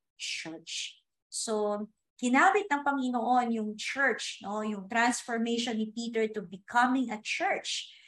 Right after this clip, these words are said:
No, talagang nandoon yung kapangyarihan ng Panginoong Jesus sa ating lahat sa pamamagitan ng banal na Espiritu. So, that's the principle of reproduction. How are we going to reproduce? So, of course, we need to speak, we need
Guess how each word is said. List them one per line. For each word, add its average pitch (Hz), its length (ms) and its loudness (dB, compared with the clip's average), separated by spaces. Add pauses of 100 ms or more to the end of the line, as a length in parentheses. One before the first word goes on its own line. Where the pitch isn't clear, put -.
(260)
No, - 160 -10
talagang 277 480 0
nandoon 262 580 2
yung 233 60 -12
kapangyarihan 240 960 0
ng 208 160 -2
Panginoong 190 640 -6
Jesus 180 400 -12
sa 175 240 -8
ating 175 240 -16
lahat 165 320 -10
sa - 240 -10
pamamagitan 185 640 -8
ng 185 120 -8 (360)
banal 277 320 6
na 240 160 0
Espiritu. - 580 -8 (480)
So, 285 380 0
that's 370 240 2
the 370 80 0
principle 320 560 0
of 240 160 0
reproduction. 185 720 -4
How 254 240 8
are 285 160 4
we 233 160 -6
going 247 320 0
to 262 100 -4
reproduce? 233 840 0 (240)
So, 196 320 -4
of 294 240 0
course, 403 240 6
we 269 160 -2
need 269 160 -4
to - 80 -10
speak, 349 560 -2
we 214 80 -2
need 208 160 -6